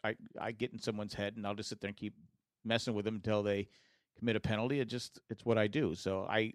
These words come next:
like I said, my dad wouldn't approve, but I have no problem with celebrating and,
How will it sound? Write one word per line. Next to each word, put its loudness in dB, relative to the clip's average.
like -2
I -10
said, 4
my 2
dad 10
wouldn't 8
approve, 0
but 6
I 8
have 8
no 2
problem 2
with -4
celebrating -4
and, -14